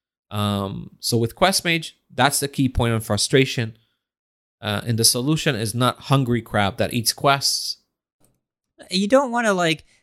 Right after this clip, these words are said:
Speaker 2: if the current problem is that one of the players in the experience is miserable, you don't want to share that part of the experience with your opponent. It shouldn't be,
Speaker 1: Basically.
Speaker 2: "I'm gonna bring you down to my level sometimes." It should be that this game should feel better for both players.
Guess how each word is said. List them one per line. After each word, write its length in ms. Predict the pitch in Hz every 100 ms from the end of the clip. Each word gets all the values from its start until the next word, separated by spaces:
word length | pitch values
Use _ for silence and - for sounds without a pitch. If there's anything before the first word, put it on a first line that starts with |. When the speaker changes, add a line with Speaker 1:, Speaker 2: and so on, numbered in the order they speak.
| _ _ - -
Speaker 2:
if 180 | 180 -
the 100 | 190
current 360 | 262 285 247
problem 260 | 226 208 196
is 80 | 185
that 180 | 156
one 220 | 123 131 139
of 80 |
the 60 | 139
players 280 | - 139 139
in 60 |
the 80 | 131
experience 400 | 123 - 127 120
is 120 | 120
miserable, 480 | 120 117 131 131 156
you 140 | 139 127
don't 260 | 147 143
want 200 | 151 143
to 140 | - 127
share 400 | - 131 131 120
that 340 | 117 117 -
part 280 | - 117 -
of 160 | 113
the 160 | 117 107
experience 380 | - 120 113 113
with 320 | 113 113 -
your 140 | 101
opponent. 440 | 107 - 104 - - _ _ _ -
It 120 | 120
shouldn't 340 | - 185 175
be, 120 | 143
Speaker 1:
Basically. 300 | 151 151 -
Speaker 2:
"I'm 100 | 143
gonna 160 | 156 147
bring 420 | 120 131 139 139
you 160 | 131 131
down 320 | 123 120 120
to 100 | 123
my 240 | 117 117
level 380 | 113 113 110 131
sometimes." 640 | - 156 147 170 170 160 -
It 160 | 139
should 220 | - 135 120
be 280 | 139 135
that 460 | 123 120 101 - -
this 240 | 127 123
game 260 | - 120 120
should 220 | - 117
feel 240 | - 120 117
better 240 | 113 117
for 140 | -
both 260 | 107 120 -
players. 480 | - 196 202 -